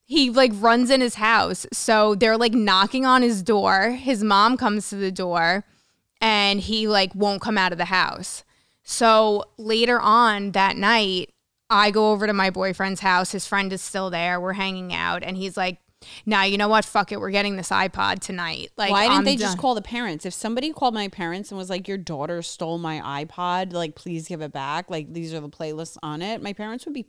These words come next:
Speaker 2: fucking pissed.
Speaker 1: Yeah, I don't know.
Speaker 2: <laughs>
Speaker 1: But <laughs> so, I don't know. We were, thought we were tough. We'd handle it ourselves. We were, like, eighteen, like, whatever.
Speaker 2: Yeah.
Speaker 1: So
Speaker 2: Now,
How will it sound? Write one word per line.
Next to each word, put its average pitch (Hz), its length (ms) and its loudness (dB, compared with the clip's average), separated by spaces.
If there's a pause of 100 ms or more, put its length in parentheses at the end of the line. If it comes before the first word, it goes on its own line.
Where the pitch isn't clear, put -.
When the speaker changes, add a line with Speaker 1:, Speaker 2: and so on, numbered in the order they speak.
(140)
Speaker 2:
fucking 190 260 -8
pissed. - 480 -10 (500)
Speaker 1:
Yeah, 214 240 -8
I - 240 -6
don't 180 180 -8
know. 185 320 -6 (180)
Speaker 2:
<laughs> 254 200 -6
Speaker 1:
But 226 300 4 (320)
<laughs> 440 220 -16 (160)
so, 254 340 4 (340)
I 330 180 4
don't 269 100 0
know. 233 120 6
We 247 140 4
were, 254 80 2
thought 262 240 6
we 247 80 4
were 214 140 2
tough. 208 400 2
We'd 214 140 0
handle 196 280 0
it 202 80 0
ourselves. 190 640 2
We 196 80 -2
were, 202 80 0
like, 208 140 -2
eighteen, 190 880 -4
like, 196 260 -8
whatever. 196 560 -2
Speaker 2:
Yeah. 233 260 2 (160)
Speaker 1:
So - 260 -4
Speaker 2:
Now, 226 480 2